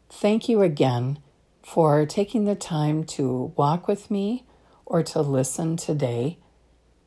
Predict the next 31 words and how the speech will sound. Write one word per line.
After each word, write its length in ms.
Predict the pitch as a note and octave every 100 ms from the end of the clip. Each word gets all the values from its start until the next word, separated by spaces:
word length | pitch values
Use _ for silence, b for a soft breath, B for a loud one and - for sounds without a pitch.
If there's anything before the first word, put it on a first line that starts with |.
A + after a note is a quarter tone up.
| _
And 200 | - D3
just 280 | D3 G3+ -
know 380 | E3+ C#3+ C#3 D3
that 520 | D#3 C#3 C3 C#3 - - _ -
I'm 340 | D3 D#3+ F3
in 160 | E3 E3
your 300 | D#3 C#3 -
amen 480 | E3 E3+ F3 F3 E3
corner, 520 | - C3+ B2 B2 C#3 _ _ _ _ _ -
whatever 560 | F3 - F3 F#3+ G3
life 320 | F3 C#3+ C3+ -
throws 400 | D3 C#3+ C3+ -
your 160 | D#2+
way. 400 | - C#3+ C#3 F3 B B B B B
And 140 | F3 F#3
if 180 | F#3+
you 80 | A3+
need 320 | G#3 G3 A#3+
some 220 | - G3 E3
special, 960 | - - E3 E3 - E3 D3+ D3+ D3+ b b b b
um, 320 | - C#3+ B2 B2+
help, 520 | - F#3 F3+ G#3+ -
send 280 | - B3 C#4+
me 140 | F#3
a 60 | C3
message, 520 | B2 B2 - - -
and 160 | D3+
I'd 180 | C#3 C#3
be 140 | D3 D3
glad 480 | C#3+ C3+ C#3 D3+
to, 440 | - D3+ C#3 C#3